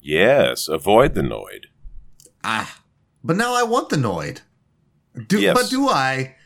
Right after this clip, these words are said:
Speaker 2: Or is it like rose-colored glasses, and if the Noid comes back, I'm immediately like, "Eh, I don't want it."
Speaker 1: This is, uh, since this is a video game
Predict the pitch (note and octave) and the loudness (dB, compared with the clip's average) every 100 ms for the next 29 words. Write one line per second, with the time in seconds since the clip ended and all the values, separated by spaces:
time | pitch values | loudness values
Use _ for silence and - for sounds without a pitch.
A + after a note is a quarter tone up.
0 | _ _ D3+ F#3 F3+ F#3+ F3 E3+ B2+ C#3 | _ _ 0 0 0 0 0 0 0 0
1 | D#3+ D#3 E3 D#3+ C#3 A2 C3 C3 C3 G#2+ | 2 0 0 0 0 -2 -2 0 -2 -4
2 | G#2 F2 B2+ C3 C3 A#2 B2 C3 - C3 | -6 -4 -2 -2 -2 -2 0 -2 -2 -4
3 | A2+ G2+ A#2 B2+ B2 A#2 A#2+ C3 C3 - | -4 -2 -2 -2 -4 -2 2 2 2 -2
4 | A#2 A2+ G#2+ - _ _ _ _ B3+ A3 | -2 -2 -2 -6 _ _ _ _ 0 0
5 | - _ _ _ _ - A#3+ A3 G#3+ G3+ | -4 _ _ _ _ 0 2 2 2 2
6 | D3+ B2+ - - - - - - - - | 0 -4 -12 -18 -20 -20 -20 -18 -20 0
7 | C3+ - A#2+ - - F#2+ E2+ D2 D2 - | 0 2 0 -2 -2 2 2 0 -6 -12
8 | - F2+ E2 F#2 - E2 D2 C#2+ F2 E2 | -10 -6 -4 -4 -4 -6 -6 -6 -4 -2
9 | E2 D2 C#2+ D2 C#2+ C#2 C2 | -2 -2 -4 -4 -4 -6 -10